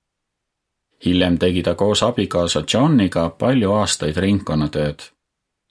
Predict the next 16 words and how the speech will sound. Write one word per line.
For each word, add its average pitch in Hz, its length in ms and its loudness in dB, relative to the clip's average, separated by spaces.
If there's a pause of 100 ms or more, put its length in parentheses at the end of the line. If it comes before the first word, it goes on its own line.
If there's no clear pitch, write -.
ja 85 80 -4
pärast 80 400 -4
seda 127 200 0
teenisid 90 600 -2
nad 78 160 -8
Kanada 92 300 -2
Peetelis 78 580 -6
rohkem 85 440 -6
kui 73 160 -8
kakskümmend 76 600 -8
aastat. - 640 -8 (2000)
Kui 95 400 0
Louise 101 640 0
oli 87 520 -2
viiekümne 101 440 0
kaheksa-aastane, 110 1000 -2